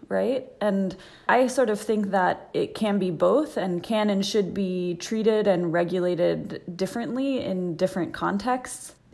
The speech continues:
If water as an input to production in agriculture isn't priced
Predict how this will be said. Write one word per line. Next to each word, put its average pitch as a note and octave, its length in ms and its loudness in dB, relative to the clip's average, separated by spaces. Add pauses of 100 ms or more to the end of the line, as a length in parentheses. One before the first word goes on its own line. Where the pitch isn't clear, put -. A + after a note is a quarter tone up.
If G#3 280 4
water F#3+ 840 6 (240)
as F#3+ 300 6
an F3 280 4
input F#3+ 340 2
to F#3 100 -2
production F3+ 540 0
in E3 100 0
agriculture F3+ 960 0 (540)
isn't G3 440 2 (460)
priced - 580 2